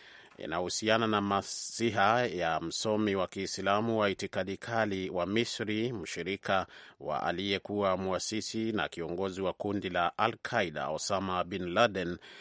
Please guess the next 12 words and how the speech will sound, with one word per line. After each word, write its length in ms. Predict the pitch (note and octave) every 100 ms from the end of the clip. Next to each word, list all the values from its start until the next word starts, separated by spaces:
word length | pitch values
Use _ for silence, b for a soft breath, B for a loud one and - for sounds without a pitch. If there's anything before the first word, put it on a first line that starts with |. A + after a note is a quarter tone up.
| B -
ambaye 440 | A#2 A#2 A2 G2
alikuwa 460 | F2+ F2 - G2 F2+
anaishi 440 | F2+ G2+ - G2+
Sudan 580 | - G2+ G#2 G2 F#2+ F#2
mnamo 340 | F#2 F#2 F#2
miaka 340 | F#2 F#2+ - G2+
ya 120 | F2+
tisini 440 | F#2+ - B2+ A#2+
kabla 340 | A#2 A2 A2 G2+
ya 100 | F#2+
kuhamia 580 | F#2+ F#2+ F#2+ F#2+ F2+
Afghanistan 1000 | - - - G#2+ G#2 F#2+ - F#2 F2 E2